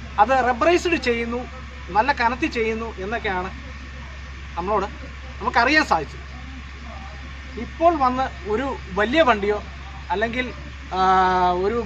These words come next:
ബൈക്കോ നേ-, ഒരു ബൈക്ക് നേരെ ഒരു സ്റ്റാൻഡേ വെച്ചാൽ പോലും ആ ബൈക്ക് നേരെ ആ സ്റ്റാൻഡ് ഈ ടാർ ചെയ്ത് കിഴിഞ്ഞിട്ട് നേരെ ബൈക്ക് മറിഞ്ഞു വീഴുന്ന ഒരു അവസ്ഥയാണ്. വലിയ വണ്ടി പോയി പോയി ഇപ്പോൾ ഈ റോഡ് ഇളകി ഇളകി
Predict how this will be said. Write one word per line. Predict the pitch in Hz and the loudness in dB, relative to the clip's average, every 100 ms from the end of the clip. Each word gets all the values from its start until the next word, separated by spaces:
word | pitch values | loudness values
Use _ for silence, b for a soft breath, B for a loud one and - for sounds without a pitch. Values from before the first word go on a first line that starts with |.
| 190 | 4
ബൈക്കോ | 214 247 247 190 - 175 | 4 2 -2 -2 -4 -8
നേ-, | 185 202 196 | -6 -6 -4
ഒരു | 202 220 | -4 2
ബൈക്ക് | 226 240 294 240 | 2 2 -4 -2
നേരെ | 233 240 | 0 0
ഒരു | 226 | -2
സ്റ്റാൻഡേ | - 214 233 285 233 | 0 2 4 4 2
വെച്ചാൽ | - 214 190 | 2 -2 -2
പോലും | 170 185 - - - - - - - 202 | -8 -8 -12 -12 -14 -14 -14 -12 -2 0
ആ | 214 | 0
ബൈക്ക് | 196 190 247 - - - - 175 | -2 -4 -8 -10 -12 -12 -10 -4
നേരെ | 208 233 226 | 0 4 4
ആ | 220 | 2
സ്റ്റാൻഡ് | 196 196 233 247 - - - - - | 0 2 2 -2 -6 -10 -12 -10 -8
ഈ | 220 233 | 2 6
ടാർ | 214 277 247 | 8 6 6
ചെയ്ത് | 208 214 - | 4 2 -2
കിഴിഞ്ഞിട്ട് | 202 214 226 - 269 - - - - | -4 -2 -4 -4 -8 -10 -12 -12 -8
നേരെ | 185 214 208 | -4 0 0
ബൈക്ക് | 202 233 220 | 0 4 8
മറിഞ്ഞു | 233 302 247 | 8 6 2
വീഴുന്ന | 220 214 | 0 0
ഒരു | 196 185 | 2 0
അവസ്ഥയാണ്. | - 220 131 - - - - - - 165 | 2 0 0 -6 -14 -14 -14 -14 -10 0
വലിയ | 220 277 330 | 2 6 6
വണ്ടി | 277 285 285 | 6 4 2
പോയി | 247 254 | 2 2
പോയി | 254 262 | 0 -2
ഇപ്പോൾ | 208 233 | 0 0
ഈ | 220 | 2
റോഡ് | 220 247 262 - - 185 | 2 2 0 -6 -6 0
ഇളകി | 226 240 262 | 2 4 4
ഇളകി | 220 226 | 4 0